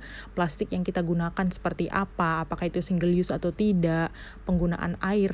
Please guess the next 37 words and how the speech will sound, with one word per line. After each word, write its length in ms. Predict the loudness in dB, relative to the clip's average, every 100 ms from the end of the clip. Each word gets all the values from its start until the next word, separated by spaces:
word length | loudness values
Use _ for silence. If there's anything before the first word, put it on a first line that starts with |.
| 0
dan 160 | 0
lain 160 | -2 -2
sebagainya, 680 | 0 2 4 4 4 2 2
sayur-sayuran 520 | 2 0 2 -2 0
yang 120 | -2
kita 240 | -2 0 0
dapat 320 | 0 -2 -4
itu 160 | 0 0
apakah 320 | 0 -2 0
non-G 320 | 2 2 2
M 120 | 0 2
O 120 | 0
dan 160 | 0 -2
lain 160 | -4
sebagainya. 560 | -4 -2 0 0 0 -2 -8 -16 -12 -2
Buat 200 | 0 2
kalian 240 | 2 2
yang 60 | 2
tidak 200 | 0 0
tahu 80 | 0
non-G 360 | 0 0 2 0
M 120 | 0
O 80 | -2
itu 160 | 0 0
apa, 440 | 0 0 0 -2 -6 -16 -18 -8
eh, 360 | -4 -2 0 0
genetically 640 | 0 0 0 -2 0 2
modified, 400 | 2 0 2 0
kayaknya 280 | 0 -4 -4
saya 40 | 0
sudah 200 | 2 2 -2 -14 -16 -6
sampaikan 560 | -4 -2 -2 0 2 2
di 160 | 0 -2
episode 360 | -2 -2 -4
sebelumnya 520 | -4 0 2 2 2 0
gitu. 240 | -2 -2
Jadi, 240 | -2 0